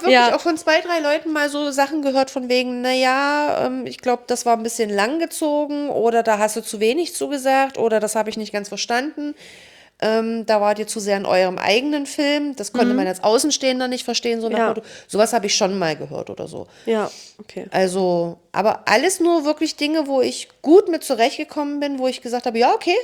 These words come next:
Speaker 1: versteh ich, nehm ich
Speaker 2: Ja.
Speaker 1: mit und, äh, kann man besser machen, auf jeden Fall." Und ich möchte auch ganz klar sagen, ich,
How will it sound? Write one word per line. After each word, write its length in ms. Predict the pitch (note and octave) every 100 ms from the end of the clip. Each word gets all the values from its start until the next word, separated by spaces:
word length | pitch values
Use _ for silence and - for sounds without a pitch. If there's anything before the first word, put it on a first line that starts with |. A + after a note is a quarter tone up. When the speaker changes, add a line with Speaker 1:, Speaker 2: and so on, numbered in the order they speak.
| -
Speaker 1:
versteh 360 | - C4+ C4 D4
ich, 240 | G4+ - _ _ _ _
nehm 180 | A#3 B3
ich 260 | B3+ - - _ -
Speaker 2:
Ja. 200 | B3 G#3
Speaker 1:
mit 340 | A3+ F4+ -
und, 420 | - B3+ B3+ -
äh, 240 | - B3 A#3+ -
kann 140 | A#3+
man 100 | A#3
besser 240 | G3+ G3+
machen, 240 | F#3 F3+ -
auf 100 | -
jeden 180 | A3+ A#3
Fall." 300 | F#3+ F3 - _ _ _ _ _ - - -
Und 300 | - B3+ -
ich 160 | - A#3+
möchte 340 | B3 C#4 C#4+ B3
auch 80 | B3
ganz 240 | A#3+ B3+
klar 260 | - A#3 A#3
sagen, 460 | A3 A3 A3+ A#3 -
ich, 300 | A3+ -